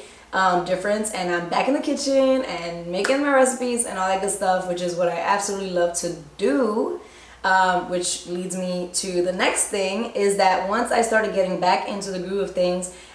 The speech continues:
and making videos for YouTube, and the videos that I was making were, like, in front of the camera all the time and me in there cooking and showing myself and talking and all that stuff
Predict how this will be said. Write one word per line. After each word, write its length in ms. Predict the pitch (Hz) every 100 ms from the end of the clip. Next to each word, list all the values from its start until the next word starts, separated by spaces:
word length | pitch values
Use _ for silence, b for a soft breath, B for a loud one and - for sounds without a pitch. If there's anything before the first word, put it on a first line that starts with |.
| B
and 280 | 196 185 185
making 320 | 190 202 208
videos 840 | 196 196 190 180 180 180 180 - -
for 140 | - 185
YouTube, 800 | 202 302 311 254 226 220 214 220 B B -
and 560 | 196 196 196 196 - 202
the 40 |
videos 380 | 226 254 233 220
that 100 | 208
I 60 |
was 200 | 202 190
making 800 | 202 254 285 240 226 214 208 202
were, 300 | 196 196 190
like, 160 | 185 180
in 160 | 180 185
front 240 | 202 202
of 60 | 196
the 60 |
camera 360 | 196 190 208 240
all 180 | 240 240
the 100 | 247
time 440 | 233 233 233 226
and 240 | 175 165 170
me 500 | 208 233 240 240 -
in 180 | 214
there 180 | 220 220
cooking 480 | 226 220 226 220 180
and 100 | 170
showing 240 | 180 165
myself 500 | 165 175 240 247 240
and 140 | 247 -
talking 380 | 208 208 202 180
and 100 | 175
all 120 | 180
that 160 | 180 -
stuff 320 | 220 -